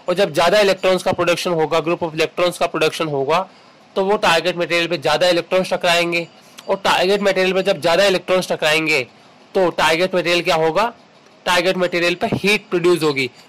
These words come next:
और heat produce होने के कारण target material melt हो जाएगा, और target material के melt होने के कारण पूरी tube के अंदर vapor भर जाएगा, यानी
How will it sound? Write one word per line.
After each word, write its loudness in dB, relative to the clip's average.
और 2
heat 0
produce 2
होने 2
के 2
कारण 0
target -2
material -4
melt 2
हो 0
जाएगा, -2
और 4
target 0
material 2
के 0
melt 2
होने 0
के 2
कारण 0
पूरी 2
tube 2
के 0
अंदर 2
vapor 2
भर 0
जाएगा, 0
यानी 0